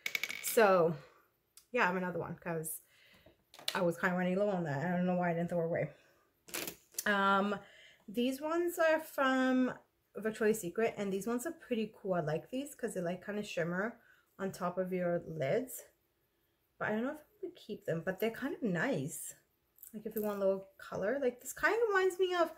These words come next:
ColourPop almost. Like, you know what I mean? One of those Super Shock shadows. I'm not sure if they're as good at them, but it's not that bad, and they're pretty small. So I feel like I could pretty much finish both of these. And then I have, like, this rose gold color,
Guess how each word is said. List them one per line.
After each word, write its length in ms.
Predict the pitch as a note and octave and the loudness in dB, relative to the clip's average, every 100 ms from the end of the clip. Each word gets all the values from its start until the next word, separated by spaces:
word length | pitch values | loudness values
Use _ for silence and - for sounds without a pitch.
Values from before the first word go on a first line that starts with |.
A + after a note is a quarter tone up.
| - - - | -18 -20 -8
ColourPop 580 | - G#3+ G3+ - - - | 0 2 2 -4 -8 -8
almost. 360 | - - F3+ | -8 -8 -6
Like, 160 | F3+ A3+ | -4 -2
you 60 | |
know 60 | A3 | 0
what 60 | A#3 | 2
I 40 | |
mean? 180 | C#4 C#4+ | 0 0
One 100 | G#3 | -2
of 80 | G3+ | -2
those 180 | F#3+ | -4
Super 220 | - - G#3 | -6 -8 -6
Shock 320 | F3+ F3+ - | -2 -2 -4
shadows. 560 | - E3+ D#3+ G#3+ F#3+ - - | -2 0 2 2 -2 -6 -4
I'm 100 | F#3 | 0
not 160 | F#3 F#3+ | 0 2
sure 200 | F3+ E3 | 0 0
if 200 | - D3 | -2 -4
they're 120 | C#3+ | -4
as 200 | B2+ D3 - _ | -4 -6 -14 _
good 160 | - - | -12 -10
at 120 | - | -6
them, 240 | D#4 F4+ C4 | -4 -4 0
but 260 | F#3+ D#3 | 0 0
it's 160 | F3 - | -4 2
not 180 | A#3 A3 | 2 4
that 200 | G3+ - | 4 4
bad, 240 | F3+ E3 | 4 4
and 200 | E3 D#3+ | 0 -4
they're 100 | F#3+ | -6
pretty 220 | - A#3+ | -6 -10
small. 580 | - F3 E3+ - F#3 - - - _ | -6 -4 -4 -4 -8 -14 -20 -20 _
So 400 | - F#3+ E3+ E3 | -8 -2 2 2
I 280 | D3+ - F3+ | 0 -2 -2
feel 180 | F3 G3+ | -2 0
like 260 | A3 A3 - - - | 0 -2 -8 -20 -18
I 60 | - | -20
could 280 | - G#3+ - - - - - _ | -8 -8 -8 -12 -20 -20 -20 _
pretty 140 | - G#3+ | -2 0
much 160 | G3+ | 0
finish 300 | - F3+ F3 | -2 -2 -2
both 280 | D#3 E3+ F#3 | 0 2 2
of 100 | C#3 | 0
these. 260 | F#2 - - | -6 -6 -4
And 140 | G3+ | -2
then 220 | F#3 F#3+ - - | 0 -2 -4 -10
I 100 | - | -6
have, 180 | F#3 G3 | -2 0
like, 180 | G#3+ G#3+ | 0 -2
this 180 | G#3+ F3 E3+ | -4 -6 -2
rose 340 | E3+ E3 E3+ | 0 0 -4
gold 340 | - E3+ F3+ - | -6 -4 -4 -6
color, 500 | - D4 D#4+ E4+ | -6 0 0 0